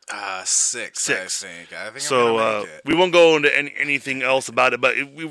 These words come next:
Speaker 2: we went over that. And then, um, obviously, the biggest news was, um, uh, James Gunn got rehired. So we'll do a little game, James Gunn section.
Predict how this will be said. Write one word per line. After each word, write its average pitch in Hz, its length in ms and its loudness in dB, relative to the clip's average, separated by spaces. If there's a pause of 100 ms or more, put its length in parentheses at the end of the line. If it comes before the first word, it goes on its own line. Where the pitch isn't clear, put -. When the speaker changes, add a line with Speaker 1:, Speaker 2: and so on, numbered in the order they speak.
Speaker 2:
we 170 100 -4
went 165 140 2
over 147 140 2
that. 123 320 2
And 139 160 0
then, 135 200 2
um, 123 380 -2
obviously, 135 480 -4 (240)
the 156 80 -2
biggest 170 340 4
news 135 420 -2
was, 120 400 -2
um, 113 460 -6 (600)
uh, 95 400 -6 (580)
James 147 380 2
Gunn 143 380 0
got 123 200 0
rehired. 120 1000 0 (300)
So - 140 -10
we'll 160 100 0
do 196 140 4
a 165 40 6
little 143 220 2
game, 127 400 2
James 127 300 2
Gunn 120 260 -2
section. 101 460 -8